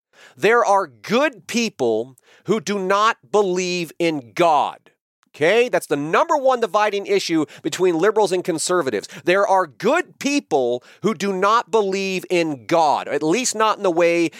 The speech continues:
uh, in the traditional Christian understanding. There are good people who do not believe in God. There are good people who do not believe the Bible. There are good people who do not go to church.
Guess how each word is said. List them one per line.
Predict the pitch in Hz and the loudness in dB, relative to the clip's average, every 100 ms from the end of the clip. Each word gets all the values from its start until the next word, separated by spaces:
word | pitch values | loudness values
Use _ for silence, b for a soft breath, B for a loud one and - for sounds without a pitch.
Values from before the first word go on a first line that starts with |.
| 156 | -4
uh, | 160 156 | -2 0
in | 170 | -2
the | 156 | -4
traditional | - 175 196 196 165 | -2 0 0 0 -2
Christian | - 190 - | -2 -4 -2
understanding. | 160 151 - 175 156 123 | -4 -2 -2 0 0 0
There | 156 | 0
are | 165 | 0
good | 143 110 269 349 - | 0 0 0 0 -6
people | - 311 - 196 | -4 -4 0 0
who | 165 175 | -2 -4
do | 185 | -4
not | 185 196 214 | 0 2 2
believe | 196 175 180 156 | -2 -4 -6 -4
in | 147 123 104 | -6 -6 -2
God. | 151 135 110 76 - B B | 2 2 0 -4 -12 B B
There | 190 208 | 2 2
are | 185 | 2
good | 135 285 - | 0 -2 -4
people | 214 240 220 | -6 -2 -2
who | 226 | 0
do | |
not | 208 214 190 | 0 0 0
believe | 226 254 | -2 -2
the | 262 | 0
Bible. | 269 277 214 85 - b b b b | 2 2 0 -6 -12 b b b b
There | 196 | 2
are | 240 | 4
good | 165 226 302 - | 2 -2 -2 -4
people | 233 240 214 | 0 0 0
who | 233 | 0
do | |
not | 233 247 175 | 0 0 2
go | 233 | 0
to | 262 | 0
church. | - - 247 - - - | -4 0 0 -2 -12 -18